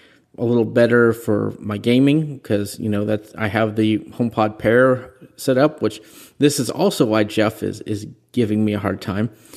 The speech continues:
because I have this HomePod Pair set up and I have not played audio through it yet.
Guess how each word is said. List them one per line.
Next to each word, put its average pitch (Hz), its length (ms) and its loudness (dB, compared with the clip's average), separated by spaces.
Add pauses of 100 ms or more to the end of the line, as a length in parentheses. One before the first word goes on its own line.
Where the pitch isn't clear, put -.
(180)
because 143 380 2
I 127 160 0
have 147 480 2
this 117 180 0
HomePod 113 500 0
Pair 101 280 -4
set 101 200 0
up 104 220 -2
and 110 100 -2
I 95 60 -4
have 110 220 -4
not 101 200 -4
played 98 300 0
audio 104 320 2
through - 200 -6
it - 100 -10
yet. - 280 -12